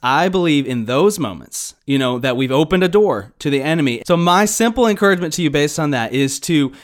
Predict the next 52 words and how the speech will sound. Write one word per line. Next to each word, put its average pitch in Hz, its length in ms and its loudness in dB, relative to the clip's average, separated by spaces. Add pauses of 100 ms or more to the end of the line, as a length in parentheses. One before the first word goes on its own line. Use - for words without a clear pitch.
(320)
come 175 180 0
before 233 260 2
the 233 120 2
Lord, 143 480 2
do 139 160 2
what 185 180 2
David 196 400 2
did, 117 220 -4
you 135 100 0
know, 135 80 2
say, 135 220 0
"Lord, 143 320 0
examine 139 480 -4
my 180 160 0
heart, 165 260 0
see 190 160 -2
if 170 60 -2
there's 143 180 -2
any 170 240 0
wicked 147 320 -2
way 123 340 -2
in 120 140 -2
me, 110 160 -4
and 117 240 -6
lead 170 300 0
me 208 120 2
in 160 140 -2
the 165 80 0
way 147 220 0
everlasting." 123 720 -4
You 139 100 -2
know, 151 140 2
Lord, 151 260 0 (400)
just - 400 -4
let 196 240 2
me 196 100 2
know. 131 300 -2
If 143 160 -2
there's 180 160 2
something 214 380 0
in 185 100 0
me 202 80 2
that's 147 300 -4
not 127 400 2
after 165 280 0
you, 117 200 -4
not, 127 440 -2 (120)
not 156 260 2
for 185 140 -4
you, 139 240 0
not, 139 340 -2
not, 160 340 0